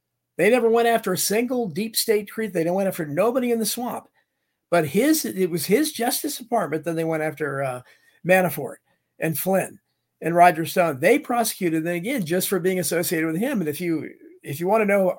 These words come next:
that's the gist of the Trumpenstein Project right there.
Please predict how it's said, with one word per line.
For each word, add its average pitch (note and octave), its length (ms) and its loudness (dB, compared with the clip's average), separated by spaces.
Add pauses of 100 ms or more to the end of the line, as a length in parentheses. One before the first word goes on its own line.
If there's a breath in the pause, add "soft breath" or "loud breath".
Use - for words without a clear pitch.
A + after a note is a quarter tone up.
that's G#3 280 4
the F#3+ 80 -2
gist E3+ 400 0
of F#3+ 100 2
the E3 80 -6
Trumpenstein F#3 640 -2
Project F#3+ 420 -2
right C#3 200 -2
there. A#3 340 -2